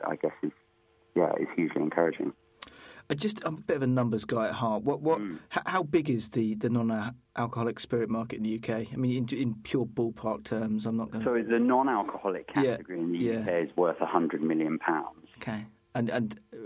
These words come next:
Speaker 2: um, I, I haven't
Speaker 1: And
Speaker 2: asked
Speaker 1: we are
Speaker 2: this.
Speaker 1: the fa-, and, and non-alc spirits, non-alcoholic spirits are the fastest growing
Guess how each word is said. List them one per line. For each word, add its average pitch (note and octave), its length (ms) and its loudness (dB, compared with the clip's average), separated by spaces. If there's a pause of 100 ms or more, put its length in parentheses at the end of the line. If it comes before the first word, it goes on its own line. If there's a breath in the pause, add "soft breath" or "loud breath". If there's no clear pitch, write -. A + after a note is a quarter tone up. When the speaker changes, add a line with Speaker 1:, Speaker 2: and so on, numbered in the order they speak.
(360)
Speaker 2:
um, A2+ 300 -2
I, A#2 160 0
I B2 60 2
haven't A#2 280 2
Speaker 1:
And G#2 80 4
Speaker 2:
asked A#2 60 4
Speaker 1:
we G#2+ 140 8
are G2+ 140 8
Speaker 2:
this. G2 120 6
Speaker 1:
the - 60 -6
fa-, F#2+ 280 8
and, F#2+ 320 6
and F2+ 160 8
non-alc F#2+ 520 6
spirits, G2+ 520 4
non-alcoholic E2+ 500 2
spirits F2 320 2
are E2 60 4
the E2 160 -2
fastest D#2+ 440 2
growing D#2 280 2